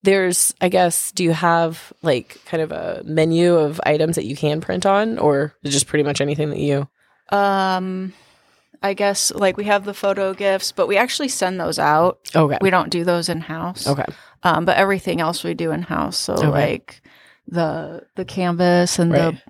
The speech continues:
Speaker 2: like, you see up there, the boards,
Speaker 1: Yeah.
Speaker 2: those, we can put pictures on those, and
Speaker 1: Okay.
Speaker 2: people like to put those on the
Speaker 1: I know. I was <laughs> like, I saw there's tripods over here,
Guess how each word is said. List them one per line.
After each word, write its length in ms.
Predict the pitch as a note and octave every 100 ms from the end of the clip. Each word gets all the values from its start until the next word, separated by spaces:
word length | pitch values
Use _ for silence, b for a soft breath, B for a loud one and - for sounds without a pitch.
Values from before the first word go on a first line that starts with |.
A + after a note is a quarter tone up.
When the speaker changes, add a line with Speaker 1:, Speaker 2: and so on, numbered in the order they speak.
| _
Speaker 2:
like, 200 | F#3 E3
you 80 | F3
see 180 | - F3+
up 160 | E3
there, 240 | F3 E3 E3
the 100 | E3
boards, 720 | E3 D#3 D#3+ E3+ E3+ - - -
Speaker 1:
Yeah. 80 | F3
Speaker 2:
those, 220 | A3+ - F#3
we 80 |
can 160 | F#3 F3
put 240 | F#3+ -
pictures 340 | - F#3 F#3 F3+
on 160 | E3
those, 340 | E3 E3 E3+ F3
and 320 | D#3+ D3+ E3+ _ _
Speaker 1:
Okay. 220 | E3+ E3+ G#3+
Speaker 2:
people 140 | G3+
like 200 | F#3 E3+
to 60 | F#3
put 180 | - -
those 180 | E3+ E3+
on 140 | E3+
the 80 | E3+ -
Speaker 1:
I 120 | F#3
know. 260 | G3+ F#3 D#3
I 140 | E3+
was 180 | D#3+ E3+
<laughs> 80 | E3
like, 320 | - - - _
I 100 | F3
saw 180 | E3+ C#3
there's 260 | C#3 C#3+
tripods 500 | - E3+ F#3 G#3 G3+
over 180 | G3 G3+
here, 260 | G3 G3+